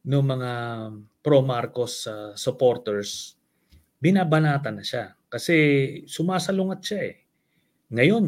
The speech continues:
yung kumbaga, susuporta siya kay, kay Kibuloy, anong, kahit anong anggulo mo tignan yun, mali yun, ano? Um, but doon siya pupunta. So, for sure, malalagasan siya dyan. Hindi siya madadagdagan. And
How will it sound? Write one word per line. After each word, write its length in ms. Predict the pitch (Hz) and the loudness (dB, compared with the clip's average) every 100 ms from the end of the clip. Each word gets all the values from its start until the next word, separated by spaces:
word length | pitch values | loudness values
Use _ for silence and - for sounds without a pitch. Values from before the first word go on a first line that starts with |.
| 113 | -2
yung 100 | 104 | -8
kumbaga, 800 | - - 120 110 113 104 101 101 | -14 -12 -8 -4 -2 -2 -4 -6
susuporta 640 | 123 113 117 117 107 110 - | -6 -6 -4 -2 -4 -4 -8
siya 140 | 110 | -8
kay, 460 | 110 107 104 101 98 _ _ _ _ | -6 -4 -4 -8 -12 _ _ _ _
kay 160 | 127 117 | -10 -6
Kibuloy, 640 | 123 120 113 117 147 156 - | -4 0 2 2 0 -6 -6
anong, 640 | 185 262 247 233 220 208 196 - | -2 -2 -4 -6 -4 -2 -4 -4
kahit 260 | - 196 202 _ - | -2 -2 -4 _ -8
anong 260 | 165 202 196 | -2 0 2
anggulo 380 | 180 175 185 185 | 0 2 0 0
mo 100 | 180 | -2
tignan 380 | 160 139 131 | -2 0 0
yun, 180 | 131 196 | 0 0
mali 380 | 185 123 117 139 | 0 0 -4 -4
yun, 80 | 185 | -6
ano? 260 | - 139 - _ _ _ _ _ _ - | -8 -12 -14 _ _ _ _ _ _ -8
Um, 880 | 131 131 131 123 123 120 120 110 110 110 135 _ | -4 -2 0 -2 -4 -6 -8 -10 -12 -16 -20 _
but 320 | 120 156 156 _ _ _ | 0 0 0 _ _ _
doon 380 | - 127 202 180 | -6 6 6 8
siya 160 | 175 | 4
pupunta. 640 | 160 143 143 135 160 104 - - | 2 2 4 2 2 0 -4 -6
So, 240 | - 190 | 0 2
for 160 | 269 208 | 4 2
sure, 320 | - 254 214 | 4 2 4
malalagasan 800 | 202 190 185 175 151 143 139 113 | 4 4 4 4 2 0 -2 -6
siya 100 | 123 | -2
dyan. 300 | 135 107 120 | -2 -2 -4
Hindi 80 | 113 | -6
siya 160 | 127 | -6
madadagdagan. 680 | 120 107 101 95 - 104 98 _ _ _ _ _ _ _ _ _ | -6 -8 -10 -12 -14 -16 -18 _ _ _ _ _ _ _ _ _
And 420 | 202 220 147 - | 6 6 2 -4